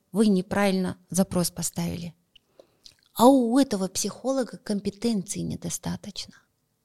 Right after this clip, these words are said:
У нашего современного, да, так не приходит сразу.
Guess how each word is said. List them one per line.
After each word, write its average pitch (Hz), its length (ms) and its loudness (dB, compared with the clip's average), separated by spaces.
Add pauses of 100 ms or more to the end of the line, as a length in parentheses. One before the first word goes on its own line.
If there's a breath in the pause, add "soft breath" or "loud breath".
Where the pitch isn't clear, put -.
(580 loud breath)
У 185 100 0
нашего 247 420 6
современного, 175 800 0
да, 214 200 -4 (540)
так - 440 0 (720)
не 196 140 2
приходит 233 600 0
сразу. - 480 -8